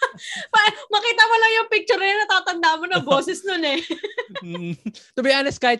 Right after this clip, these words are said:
Speaker 2: yung Japanese version nun, ganun na ganun pa rin yung ano.
Speaker 1: Ganun ba
Speaker 2: Magaling
Speaker 1: talaga yung
Speaker 2: yung
Speaker 1: boses
Speaker 2: yeah.
Speaker 1: nun?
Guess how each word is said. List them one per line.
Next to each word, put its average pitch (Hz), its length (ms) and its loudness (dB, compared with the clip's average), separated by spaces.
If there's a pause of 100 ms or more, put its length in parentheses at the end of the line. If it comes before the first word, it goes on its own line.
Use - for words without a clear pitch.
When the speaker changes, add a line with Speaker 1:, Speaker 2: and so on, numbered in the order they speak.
Speaker 2:
yung 233 400 -2
Japanese 196 480 -4
version 180 260 -4
nun, 180 140 -8
ganun 156 240 -4
na 151 80 -4
ganun 143 240 -4
pa 139 160 -4
rin 139 80 -6
yung 127 140 -10
ano. 113 140 -12 (200)
Speaker 1:
Ganun 523 320 -8
ba - 80 -2
Speaker 2:
Magaling - 0 -
Speaker 1:
talaga 160 240 0
yung 165 80 0
Speaker 2:
yung 165 160 -4
Speaker 1:
boses 254 160 -8
Speaker 2:
yeah. - 80 -14
Speaker 1:
nun? 233 240 -6